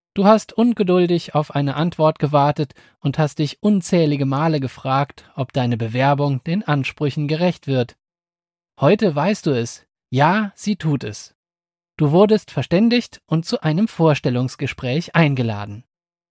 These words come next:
Auftakt. Mut, sich einer neuen Aufgabe zu stellen. Mut zur Veränderung.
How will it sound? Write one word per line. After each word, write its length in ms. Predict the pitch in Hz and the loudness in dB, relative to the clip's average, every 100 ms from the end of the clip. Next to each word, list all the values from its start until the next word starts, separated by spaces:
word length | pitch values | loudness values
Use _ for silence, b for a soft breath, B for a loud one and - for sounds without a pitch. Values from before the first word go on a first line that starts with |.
| _ _ _ _ _ _ _ - | _ _ _ _ _ _ _ 0
Auftakt. 640 | 190 160 - 120 - - _ _ _ _ - | 0 0 -4 -10 -10 -20 _ _ _ _ 0
Mut, 280 | 196 285 - | 2 2 0
sich 300 | 208 - 151 | -2 0 0
einer 180 | 135 | 2
neuen 380 | 123 156 190 190 | 2 4 4 2
Aufgabe 560 | - 151 - 120 117 123 | 2 2 2 -2 -2 -4
zu 100 | 135 | -6
stellen. 460 | - 123 104 104 - _ _ _ | -2 -2 -2 -6 -14 _ _ _
Mut 460 | 135 165 170 - _ | 4 4 2 -6 _
zur 240 | - 147 139 | 0 2 4
Veränderung. 640 | 208 180 160 123 104 101 | 4 4 4 2 -2 -12